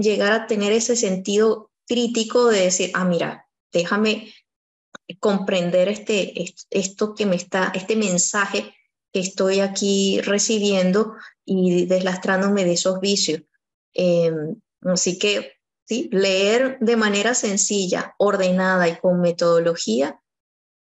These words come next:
eh, hay muchos elementos por considerar, pero no lo vamos a aprender todo en, de una sola.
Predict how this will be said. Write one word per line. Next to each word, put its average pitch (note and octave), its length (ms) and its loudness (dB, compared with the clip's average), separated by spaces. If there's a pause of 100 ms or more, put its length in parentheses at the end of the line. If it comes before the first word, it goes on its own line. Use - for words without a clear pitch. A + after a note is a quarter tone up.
(440)
eh, F#3 120 0
hay F3+ 160 0
muchos A3 520 2
elementos G3 520 0
por G3 240 -2
considerar, F#3+ 840 2 (240)
pero A3 400 2 (240)
no A3 520 4
lo A3 100 4
vamos A3+ 240 2
a A3+ 60 2
aprender G3 400 0
todo G#3 260 2
en, G3 200 -2
de F#3+ 220 -2
una G3+ 200 0
sola. A3+ 420 0